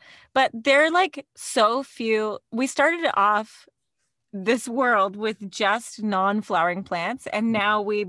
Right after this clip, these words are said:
Speaker 1: barely have any. Like,
Speaker 2: Mm-hmm.
Speaker 1: all of our plants mostly flower. So there's only a few plants on this earth that don't flower. So you might have, like, come across a, a plant once and been like, "Oh, this plant doesn't have a flower." It does.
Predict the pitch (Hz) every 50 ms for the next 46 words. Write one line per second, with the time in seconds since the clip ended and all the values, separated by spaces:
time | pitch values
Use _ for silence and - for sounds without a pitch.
0 | 180 190 _ _ _ _ _ - 226 220 214 214 214 214 208 208 208 208 190 175
1 | 180 175 190 196 _ - - 180 208 208 - - - - _ _ _ _ _ _
2 | _ _ _ _ _ _ _ _ _ _ _ _ _ _ _ - 123 110 208 -
3 | 131 120 107 - 202 208 220 226 220 208 190 208 196 180 - - 190 180 151 -
4 | - - 202 196 190 185 185 - - 185 - - 196 170 156 185 - - 208 190
5 | 214 214 - - - 233 247 269 320 392 320 262 - _ _ - 208 208 214 220
6 | 233 226 - - 208 190 185 190 190 - - 190 185 190 185 - 196 196 - -
7 | 185 170 190 185 - - _ 190 170 - 180 - - 226 233 254 262 262 262 269
8 | 302 330 320 320 320 294 233 - - - 208 202 202 196 - - 190 170 170 175
9 | - - 190 185 175 - _ _ - - - - _ - - - - 214 202 180
10 | - - 220 240 254 269 269 - 226 208 208 208 196 202 202 190 - - 320 359
11 | 277 208 190 196 208 _ _ _ _ _ _ _ 214 220 - - - 220 185 196
12 | 196 202 196 214 220 208 214 226 - 285 285 262 185 156 - _ - 294 302 -
13 | 302 247 240 240 247 -